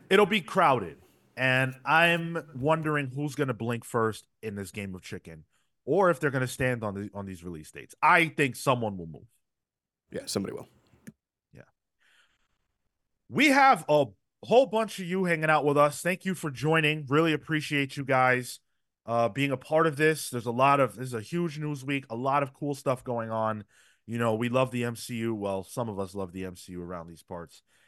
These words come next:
Speaker 1: and it's a fun thing to talk about, and all the speculation is great. Smash the like button if you've been enjoying us so far.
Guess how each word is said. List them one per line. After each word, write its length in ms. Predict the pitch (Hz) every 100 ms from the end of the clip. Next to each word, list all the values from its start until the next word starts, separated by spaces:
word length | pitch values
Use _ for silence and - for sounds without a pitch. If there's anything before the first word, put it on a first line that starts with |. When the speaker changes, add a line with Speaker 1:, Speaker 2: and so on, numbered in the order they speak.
| -
Speaker 1:
and 100 | 104
it's 120 | 104
a 40 | 104
fun 300 | - 139 131
thing 180 | 123
to 80 | 107
talk 300 | 101 113 107
about, 280 | 101 101 101
and 80 | 95
all 120 | 104
the 80 | 101
speculation 600 | - 98 101 92 90 82
is 120 | 78
great. 320 | - 139 139 - - _ _
Smash 420 | - 170 254 247
the 100 | 214
like 300 | 202 220 165
button 260 | 165 151 123
if 140 | 117
you've 80 | 139
been 100 | 143
enjoying 420 | 139 135 156 160
us 140 | 143 135
so 180 | 131
far. 460 | 123 165 165 160 156